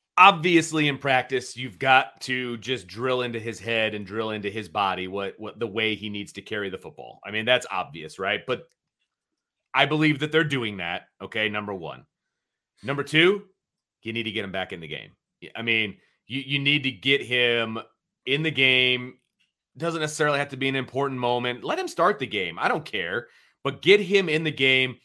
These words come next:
Let him take some hits. Let him get some yards. Let him get in the flow again, because right now he's too much in his head, and that's never gonna be a good place for a running back to be.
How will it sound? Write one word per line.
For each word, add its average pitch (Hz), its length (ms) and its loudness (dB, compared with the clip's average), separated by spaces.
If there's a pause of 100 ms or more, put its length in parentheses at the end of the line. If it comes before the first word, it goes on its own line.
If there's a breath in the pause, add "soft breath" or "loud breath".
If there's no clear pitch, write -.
(180)
Let 127 220 0
him 170 100 0
take 156 240 0
some 151 160 -8
hits. 131 380 -2
Let 147 240 4
him 156 160 0
get 147 200 -2
some 151 140 -8
yards. 120 420 4
Let 135 220 -2
him 156 120 -4
get 139 140 0
in 135 80 -2
the 131 80 -4
flow 135 320 0
again, 113 400 0 (380)
because 117 840 2
right 139 180 2
now 139 220 2
he's 123 160 -12
too 131 140 -10
much 131 180 -4
in 120 80 -4
his 107 100 -10
head, 120 340 0 (520)
and 107 380 0
that's 117 260 0
never 117 340 0
gonna 127 160 -4
be 123 140 -2
a 123 60 0
good 123 200 -4
place 127 220 -2
for 131 140 -2
a 123 40 0
running 127 220 -2
back 127 180 0
to 131 80 -16
be. 135 340 -2